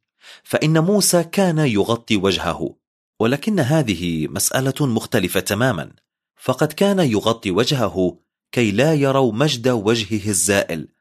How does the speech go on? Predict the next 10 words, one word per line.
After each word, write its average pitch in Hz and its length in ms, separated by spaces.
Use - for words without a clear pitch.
كما 82 220
نقرأ 92 400
في 95 160
رسالة 85 400
كورنثوس 92 600
الثانية 90 520
والأصحاح - 580
الثالث، 101 480
ولكن 104 400
هذا 87 640